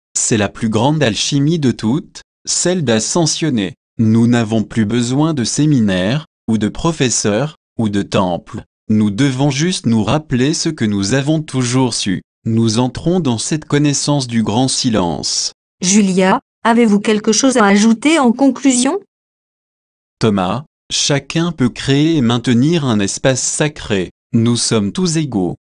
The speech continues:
Speaker 1: Vous pouvez vous rappeler de transmuter le mental extérieur ou inférieur qui essaie de vous distraire. Tout ce dont vous avez besoin est là par l'application de ces lois universelles. Ces bienfaits de Dieu sont là pour que vous les utilisiez.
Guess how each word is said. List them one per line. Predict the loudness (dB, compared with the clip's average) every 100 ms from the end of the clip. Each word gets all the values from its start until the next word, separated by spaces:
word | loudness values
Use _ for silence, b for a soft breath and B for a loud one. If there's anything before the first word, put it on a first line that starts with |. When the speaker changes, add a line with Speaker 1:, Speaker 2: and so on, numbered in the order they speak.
| _
Speaker 1:
Vous | -2 -2
pouvez | 0 -2 0 0
vous | 0 -2
rappeler | -2 -2 0 0
de | 0
transmuter | -2 -2 -2 -2 -2 0 0 0
le | 2
mental | 2 0 -2 -2 0
extérieur | -2 -2 -2 0 0 0 2 2
ou | 2
inférieur | 0 0 -2 0 0 0 -4 -6
qui | 0
essaie | 0 0 -2 -2
de | -2
vous | -2 -4
distraire. | -4 -4 -4 -6 -2 0 0 -4 -12 _ _
Tout | -4 -2
ce | 0
dont | 2 2 2
vous | 0 0
avez | -2 -2
besoin | 0 0 0 0 0
est |
là | 0 0
par | -2 0
l'application | 0 -2 -6 -2 -2 -2 -2 -2
de | -2
ces | -2 -2
lois | 0 0 2
universelles. | 2 2 2 -2 -4 -2 -2 -4 -8 _ _
Ces | -6 -2 -2
bienfaits | 0 0 0 -2 -2
de | 0 -2
Dieu | 0 0 0
sont | 0 0 0
là | 0 -2
pour | -4 -4 -2
que |
vous | -2 0
les | 0 0 -2
utilisiez. | -2 -2 -2 -2 -2 -2